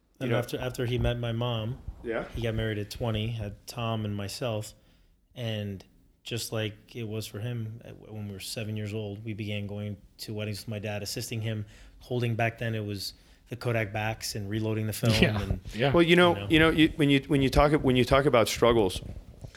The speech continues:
Speaker 2: They didn't,
Speaker 1: um,
Speaker 2: he didn't believe in child labor laws back
Speaker 1: Yeah,
Speaker 2: then.
Speaker 1: no.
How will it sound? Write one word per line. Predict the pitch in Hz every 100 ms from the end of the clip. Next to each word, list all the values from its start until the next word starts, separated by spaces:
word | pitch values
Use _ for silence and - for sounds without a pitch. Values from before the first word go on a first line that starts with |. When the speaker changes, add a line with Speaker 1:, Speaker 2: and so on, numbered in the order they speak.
| -
Speaker 2:
They | 139
didn't, | 139 120
Speaker 1:
um, |
Speaker 2:
he | 113
didn't | 147 135
believe | 123 117
in | 110
child | 120 110 104
labor | 110 104
laws | 98 98 - - -
back | 110
Speaker 1:
Yeah, | 120 104
Speaker 2:
then. | 95
Speaker 1:
no. | 117 104